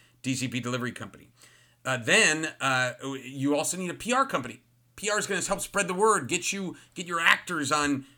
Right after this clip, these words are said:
T V and, and have interviews and, and radio and podcasts and all that stuff. And that's gonna be ex-, essential for, for promoting the film as well.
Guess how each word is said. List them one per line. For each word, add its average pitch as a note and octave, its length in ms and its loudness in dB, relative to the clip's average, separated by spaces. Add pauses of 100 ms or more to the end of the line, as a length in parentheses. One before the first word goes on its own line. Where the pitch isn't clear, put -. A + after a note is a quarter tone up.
(140)
T G3+ 220 -8
V F3+ 320 -2
and, B2+ 120 -4
and C3+ 240 -4
have C#3+ 260 -4
interviews C#3 600 -2
and, B2+ 160 -6
and B2+ 220 -4
radio F3+ 400 0
and B2+ 120 -4
podcasts F3 600 0
and D3 80 -6
all D3+ 80 -2
that C3+ 180 2
stuff. C3 240 -2
And B2+ 160 -4
that's D#3 300 0 (480)
gonna C#3 180 2
be C3 500 -4 (320)
ex-, C3+ 220 -8
essential A#3+ 600 0
for, B2+ 300 -6
for A#2+ 220 -6
promoting D3 600 4
the A#2+ 80 2
film A2 320 -6
as G#2 120 -12
well. C3+ 380 -4